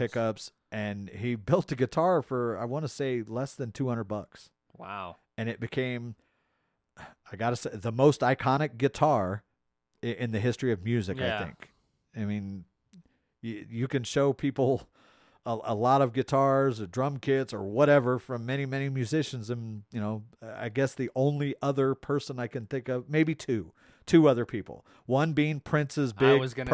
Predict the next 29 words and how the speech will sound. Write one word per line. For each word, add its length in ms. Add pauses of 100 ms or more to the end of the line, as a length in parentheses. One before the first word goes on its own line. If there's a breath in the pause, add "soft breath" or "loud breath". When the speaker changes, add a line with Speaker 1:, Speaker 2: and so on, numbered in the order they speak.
Speaker 1:
purple, 320
Speaker 2:
that, 120
yeah. 180 (120)
Speaker 1:
you 80
know, 140
'cause 200
that 200
was 120
very 240
unique. 420
And 120
the 120
other 280
being, 520 (200)
and, 240
and 340 (100)
other 200
people 260
have 100
used 240
it 120
since, 400 (300 soft breath)
but 300 (160)
Gene 280
Simmons's 760 (380)
battle 420
axe 300
bass. 600
Speaker 2:
Yeah. 260